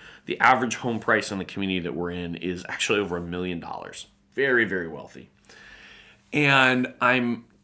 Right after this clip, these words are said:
I'm, I'm teaching one morning on, on generosity and giving and how we can actually join into God giving to the world,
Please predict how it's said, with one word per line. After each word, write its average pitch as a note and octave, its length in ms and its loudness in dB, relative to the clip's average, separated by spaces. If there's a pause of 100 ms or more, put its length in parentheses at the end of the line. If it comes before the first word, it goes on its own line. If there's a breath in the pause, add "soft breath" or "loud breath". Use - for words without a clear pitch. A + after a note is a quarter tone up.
(140)
I'm, B2+ 320 -4
I'm B2+ 160 -2
teaching F#3+ 500 0
one G#2 140 -2
morning F#2 560 -2 (380 loud breath)
on, A2 640 4 (100)
on G#2+ 380 0
generosity B2+ 920 2
and G2 120 -4
giving F2 380 -8 (180)
and G#2+ 160 -4
how A2+ 600 0 (400 loud breath)
we F3+ 400 -2
can G3 240 -2
actually A2+ 640 -2
join C#3 580 0
into C3 720 -2
God G#2+ 840 2
giving F#2+ 400 -2
to E2+ 140 -12
the E2 80 -6
world, D2+ 560 -10